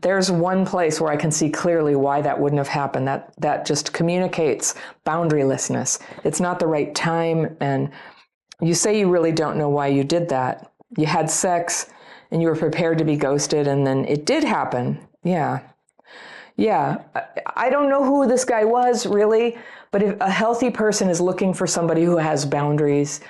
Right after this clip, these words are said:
who is self-respecting, who, um,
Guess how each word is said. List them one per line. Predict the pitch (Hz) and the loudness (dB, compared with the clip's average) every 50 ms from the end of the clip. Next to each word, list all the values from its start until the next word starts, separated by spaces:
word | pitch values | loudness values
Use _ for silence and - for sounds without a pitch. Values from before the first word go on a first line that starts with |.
| - - - | -20 -14 -4
who | - 180 | 0 0
is | 175 160 165 - | 2 2 0 0
self-respecting, | 170 160 160 160 185 165 160 - - - 147 143 143 - 156 139 135 139 139 143 139 - - - - - - - - | 0 0 0 0 0 -2 -2 -2 -2 -2 -2 -2 -2 -2 -2 0 0 0 -2 -2 -6 -10 -20 -20 -20 -20 -20 -14 -6
who, | - 190 175 170 160 156 147 143 - | 0 2 2 4 4 4 2 0 0
um, | 156 156 147 143 139 139 139 135 - - | 0 -2 0 0 0 0 -2 -2 -4 -6